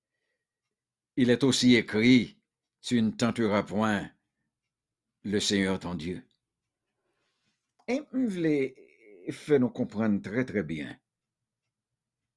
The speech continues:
On prend figure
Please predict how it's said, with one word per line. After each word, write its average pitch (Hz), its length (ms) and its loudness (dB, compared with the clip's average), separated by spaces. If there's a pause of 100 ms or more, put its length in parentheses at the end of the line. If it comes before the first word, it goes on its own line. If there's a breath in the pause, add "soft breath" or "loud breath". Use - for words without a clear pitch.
(2250)
On 214 180 8
prend 147 280 4
figure 135 1000 2